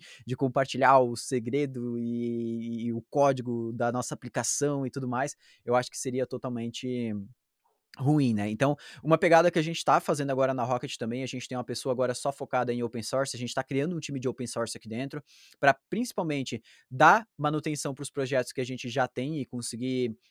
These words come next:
ah, ir atrás de colaboradores e tudo mais, documentação, e também começar a extrair de dentro dos projetos da Rocket novos projetos open source que a gente pode abrir pra comunidade. Então, isso é uma coisa que a gente já tá fazendo,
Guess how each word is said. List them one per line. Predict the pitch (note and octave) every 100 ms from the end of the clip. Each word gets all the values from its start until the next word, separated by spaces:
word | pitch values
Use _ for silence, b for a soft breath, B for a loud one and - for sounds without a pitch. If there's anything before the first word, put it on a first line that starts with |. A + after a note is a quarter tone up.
| -
ah, | A#2+ B2+
ir | C3
atrás | B2 B2+
de | -
colaboradores | B2+ A#2 A2+ A2 C3+ E3 B2+ G#2+
e |
tudo | A#2 A#2
mais, | B2 D3 C3 A2+
documentação, | B2+ B2 A2 G#2+ - D3+ F3+ G3 B B
e | F3+ A3
também | A3 D#3+ F#3+ A3
começar | F#3+ E3+ - E3
a | E3
extrair | E3 - E3 D3+ G3+
de | F3
dentro | D3+ D3+ D3+
dos | C#3+ C#3
projetos | - C3+ C#3 B2+ C3+
da | D3
Rocket | C3 D3+ - -
novos | D3 D#3+ F#3
projetos | - F3 D3 C#3+
open | D#3 D3+
source | C3+ C3+ C3
que | C#3
a |
gente | C#3 -
pode | C3+ B2+
abrir | C3 B2+
pra | C3
comunidade. | B2+ C3+ C#3 A2+ G#2+ G2+
Então, | A#2
isso | A#2+
é | C#3
uma | B2+
coisa | C#3 B2+
que |
a | C3
gente | C#3 -
já | C3
tá | C3+ D3+
fazendo, | C#3+ D3 A2 A2 D#3